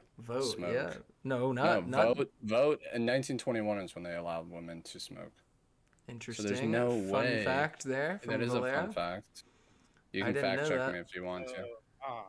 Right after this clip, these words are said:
Speaker 3: oh.
Speaker 1: Ooh,
Speaker 2: Uh,
Speaker 1: I do appreciate that you guys went with the older dates, though. If you had said nineteen sixty-three,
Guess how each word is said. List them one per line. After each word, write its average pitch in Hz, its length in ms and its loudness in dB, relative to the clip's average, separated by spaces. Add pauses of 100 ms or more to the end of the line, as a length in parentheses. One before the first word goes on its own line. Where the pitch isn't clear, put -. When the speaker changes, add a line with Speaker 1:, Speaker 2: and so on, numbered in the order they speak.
Speaker 3:
oh. - 40 4
Speaker 1:
Ooh, 175 920 6
Speaker 2:
Uh, 127 80 2
Speaker 1:
I 160 200 10
do 175 200 8
appreciate 208 380 8
that 175 80 8
you 175 40 4
guys 180 200 6
went 175 140 -2
with 170 120 -10
the 165 220 -4
older 165 400 2
dates, 135 560 -2
though. 151 580 6 (100)
If - 60 -14
you 147 140 -2
had 135 120 -6
said 135 220 -2
nineteen 135 460 -6
sixty-three, 131 880 -4